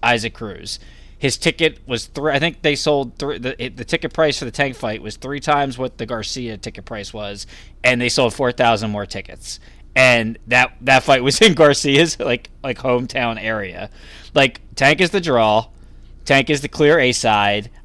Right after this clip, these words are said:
I, I don't care how many Twitter, like, I know Garcia, like, Garcia thinks he's, he's more popular than Tank. He is not more popular than Tank. Like, yeah, it's gonna be on, it's going to be on Tank and P B C's fir-, terms,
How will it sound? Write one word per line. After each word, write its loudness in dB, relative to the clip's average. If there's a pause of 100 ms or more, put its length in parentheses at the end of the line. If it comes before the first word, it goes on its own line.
I, 4
I 6
don't 2
care 4
how 8
many 0
Twitter, 2
like, 4
I 4
know 4
Garcia, 0
like, 0
Garcia 2
thinks -4
he's, -2
he's -4
more 0
popular 0
than -6
Tank. -8 (240)
He -4
is -2
not 0
more 0
popular -2
than -6
Tank. -10 (380)
Like, 2 (560)
yeah, -12 (140)
it's 0
gonna 6
be 6
on, 6
it's 2
going 6
to 2
be 6
on 6
Tank 0
and -6
P -2
B -4
C's -8
fir-, 2
terms, 0